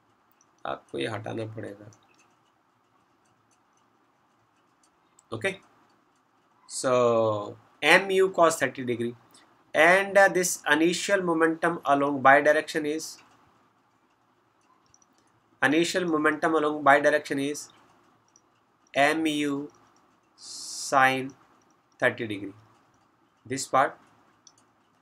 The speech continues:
अब आप फाइनल मोमेंटम की ओर चलते हैं। फाइनल मोमेंटम में आप इसको रिजॉल्व करिए।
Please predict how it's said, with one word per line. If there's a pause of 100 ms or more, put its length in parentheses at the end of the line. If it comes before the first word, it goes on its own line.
(720)
अब
आप
फाइनल
मोमेंटम
की
ओर
चलते
हैं।
फाइनल
मोमेंटम
में
आप
इसको
रिजॉल्व
करिए।